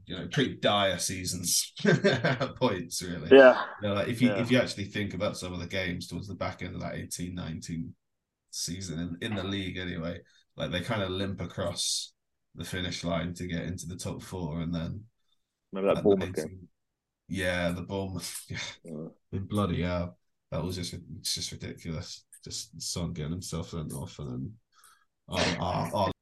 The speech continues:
Speaker 2: And then Foyth got sent off as well, and it was just like, and then we
Speaker 1: Oh.
Speaker 2: conceded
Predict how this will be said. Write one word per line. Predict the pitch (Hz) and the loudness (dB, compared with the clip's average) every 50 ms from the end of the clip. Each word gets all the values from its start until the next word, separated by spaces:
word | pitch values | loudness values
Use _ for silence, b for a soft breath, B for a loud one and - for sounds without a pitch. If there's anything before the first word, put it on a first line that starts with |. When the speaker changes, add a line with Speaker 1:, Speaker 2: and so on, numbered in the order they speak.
| _ _ _ - - | _ _ _ 6 10
Speaker 2:
And | 101 | 12
then | 101 101 | 12 12
Foyth | - - 135 131 113 - | 12 12 12 12 12 12
got | - 131 117 | 10 8 10
sent | - 123 113 98 - | 10 8 8 10 10
off | 117 98 - | 8 8 8
as | 107 92 | 6 6
well, | 98 113 120 120 120 117 113 113 | 10 12 12 12 12 12 12 10
and | 110 101 | 6 2
it | 98 | -4
was | 101 90 - | -6 -6 -8
just | 101 - - - | -8 -6 -2 0
like, | 98 92 87 - - - _ _ _ _ _ - - | 0 0 0 -2 -4 -10 _ _ _ _ _ 4 6
and | 107 101 | 8 10
then | 104 101 | 10 10
we | 98 95 | 8 8
Speaker 1:
Oh. | 90 | 8
Speaker 2:
conceded | - - - 120 110 98 | 8 8 10 10 12 10